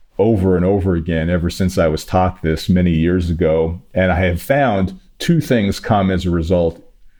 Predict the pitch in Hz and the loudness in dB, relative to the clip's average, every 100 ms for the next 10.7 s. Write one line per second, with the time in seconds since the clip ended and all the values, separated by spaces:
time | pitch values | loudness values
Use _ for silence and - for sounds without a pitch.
0 | - _ 95 90 87 82 - 95 95 90 | -20 _ 0 0 0 -4 -2 0 2 0
1 | 87 78 87 87 82 78 - - _ - | 0 -2 0 0 0 -2 -8 -20 _ -20
2 | - 85 82 - 139 101 80 53 - - | -10 -4 -2 0 0 2 0 -2 -8 -20
3 | - 92 120 135 107 90 90 - - - | -4 0 2 2 2 0 -2 -6 -16 -20
4 | - _ _ _ 120 117 107 101 82 - | -20 _ _ _ -2 0 2 2 0 -6
5 | 82 - 147 139 110 98 92 90 - 107 | -8 -2 0 0 2 2 2 0 0 0
6 | 95 92 - 110 101 98 90 90 87 85 | 0 -2 0 2 2 0 0 0 -2 -2
7 | 107 107 95 95 90 82 101 95 87 85 | 0 0 0 0 0 0 0 0 0 0
8 | 95 98 95 90 87 87 76 87 87 92 | 0 0 0 0 0 -2 -2 -2 -2 -2
9 | 90 85 85 78 90 78 78 80 80 80 | -4 -2 -2 0 -2 -2 -4 0 0 0
10 | 78 73 - 98 90 82 - | -2 -6 -2 0 2 0 -4